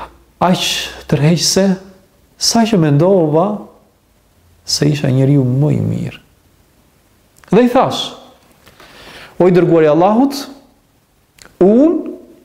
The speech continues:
apo Ebu Bekri është më i mirë?" Tha profeti sallallahu alaihi wasallam, "E Sadikul Mesduk, më i sinqerti të sinqertëve,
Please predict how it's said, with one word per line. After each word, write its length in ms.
apo 240
Ebu 200
Bekri 560
është 300
më 80
i 60
mirë?" 300
Tha 160
profeti 420
sallallahu 560
alaihi 240
wasallam, 580
"E 60
Sadikul 600
Mesduk, 520
më 160
i 40
sinqerti 540
të 80
sinqertëve, 600